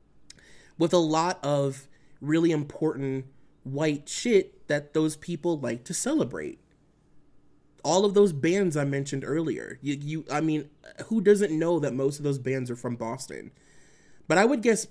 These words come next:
most people don't know that New Edition and that Bobby Brown is, like, like, reps Boston hard. You know what I mean? New Kids on the Block is known and beloved as a Boston-based band.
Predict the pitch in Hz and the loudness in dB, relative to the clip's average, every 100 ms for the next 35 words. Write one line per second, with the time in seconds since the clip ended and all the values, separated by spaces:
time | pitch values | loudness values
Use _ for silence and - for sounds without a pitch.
0 | - 139 147 147 220 269 - 202 175 156 | -6 -2 0 4 4 2 -2 -4 -2 -2
1 | 151 139 131 160 160 113 127 131 127 139 | 0 0 0 -2 -2 -2 -2 0 0 -2
2 | 139 123 120 117 127 127 123 123 127 123 | -4 -6 -8 -6 -6 -4 -4 -4 -4 -4
3 | 117 113 117 110 - - _ _ _ _ | -6 -6 -6 -6 -10 -20 _ _ _ _
4 | - 127 127 120 135 139 - 123 123 143 | -6 -6 -4 -2 0 0 -6 -2 -2 -2
5 | - 120 113 - - 156 143 - - - | -6 -8 -8 -12 -8 -4 -4 -6 -14 -10
6 | 151 165 170 170 156 151 202 226 _ _ | -2 2 4 2 0 -2 -4 -6 _ _
7 | _ - _ _ 170 269 302 302 240 220 | _ -20 _ _ 2 4 4 2 2 0
8 | 156 147 170 147 - - _ _ - 139 | 0 0 -2 -2 -6 -18 _ _ -2 0
9 | 135 127 123 - - 135 135 139 160 170 | 0 0 -4 -8 -10 -6 -2 0 2 2
10 | 123 80 123 - 139 139 127 143 143 131 | 0 -4 -12 -6 -2 -2 -2 -2 0 -2
11 | 139 165 147 107 120 - - 139 131 131 | -2 -2 -4 -6 -16 -20 -6 -4 -2 -2
12 | 135 131 135 135 127 123 117 120 - - | -2 -4 -4 -4 -4 -4 -6 -6 -10 -4
13 | 139 101 55 85 | -4 -4 -10 -18